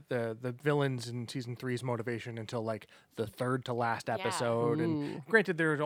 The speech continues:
Speaker 1: they're only, like, thirteen episode seasons,
Speaker 3: Right.
Speaker 1: but still, that's really late to be trying to make us care about these people.
Speaker 3: Yep.
Speaker 1: And they're only there for one season. That's another thing about Korra, is every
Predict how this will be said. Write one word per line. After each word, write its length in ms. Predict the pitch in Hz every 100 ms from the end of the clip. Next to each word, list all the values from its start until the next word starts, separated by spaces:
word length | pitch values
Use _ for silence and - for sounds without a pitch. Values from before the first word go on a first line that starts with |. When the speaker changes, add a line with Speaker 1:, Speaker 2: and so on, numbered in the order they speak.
| 147
Speaker 1:
they're 160 | 151
only, 240 | 147 135 131
like, 200 | 113 -
thirteen 340 | 127 110 127
episode 360 | 113 123 113 107
seasons, 440 | 135 131 135 127 -
Speaker 3:
Right. 100 | 143
Speaker 1:
but 160 | 202 190
still, 400 | - - 131 120
that's 300 | 123 120 -
really 340 | 127 147 143
late 300 | 131 127 131 -
to 140 | 127
be 220 | 117 123
trying 400 | - - 123 131 120
to 120 | 123
make 200 | 135 123
us 100 | 120
care 220 | - 135 120
about 200 | 117 110
these 180 | 123 -
people. 420 | 127 - 117 113 -
Speaker 3:
Yep. 140 | 156 165
Speaker 1:
And 100 | 160
they're 100 | 214
only 140 | 196
there 160 | 165 156
for 140 | 139
one 180 | 123 117
season. 260 | 127 117 120
That's 160 | 180
another 240 | 190 147 143
thing 200 | 165 156
about 260 | 147 151
Korra, 360 | - 160 151 156 - - - -
is 360 | 147 127 117 - _ _ _ _ _ -
every 300 | 151 160